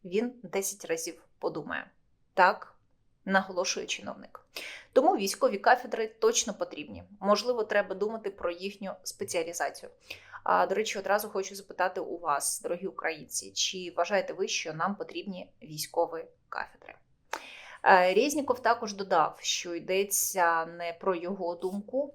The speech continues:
а про одну зі змін, які планує влада. Ось тепер ми підходимо до питання взагалі реформи, а, армії.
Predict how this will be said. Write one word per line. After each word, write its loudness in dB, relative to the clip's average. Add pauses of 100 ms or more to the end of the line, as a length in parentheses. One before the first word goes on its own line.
(100)
а 6
про 0
одну -4
зі -4
змін, -6 (140)
які -6
планує -2
влада. -4 (100)
Ось -2
тепер 4
ми 0
підходимо -6
до -6
питання 0 (520)
взагалі 0
реформи, -4 (160)
а, -4
армії. 2